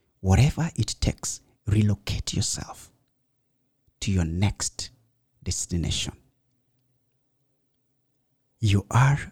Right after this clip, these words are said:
a brand, and branding is not a good name. Branding is not a good logo.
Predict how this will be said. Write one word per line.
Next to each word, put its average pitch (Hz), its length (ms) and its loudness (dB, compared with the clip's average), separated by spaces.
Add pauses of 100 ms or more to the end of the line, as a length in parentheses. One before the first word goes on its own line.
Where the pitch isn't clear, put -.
(120)
a 113 40 0
brand, 92 600 0 (1120)
and 95 240 0
branding 101 560 2 (480)
is 107 160 0
not 123 180 0
a 104 60 4
good 98 260 2
name. 95 240 0 (800)
Branding 101 680 2 (340)
is 110 140 2
not 123 160 4
a 110 60 8
good 110 220 2
logo. 107 400 4